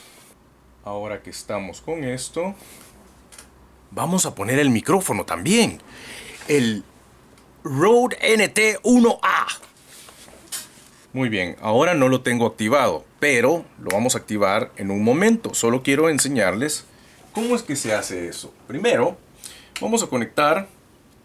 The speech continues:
Ya le encendimos.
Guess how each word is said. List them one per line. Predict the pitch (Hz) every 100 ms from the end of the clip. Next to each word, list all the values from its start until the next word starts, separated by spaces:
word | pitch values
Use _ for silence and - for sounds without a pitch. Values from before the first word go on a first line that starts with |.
| _ _ - _ _ _ _ _ _ _ _ _ _ _ _ _ _ _ _
Ya | 90
le | 95
encendimos. | 135 147 165 147 185 -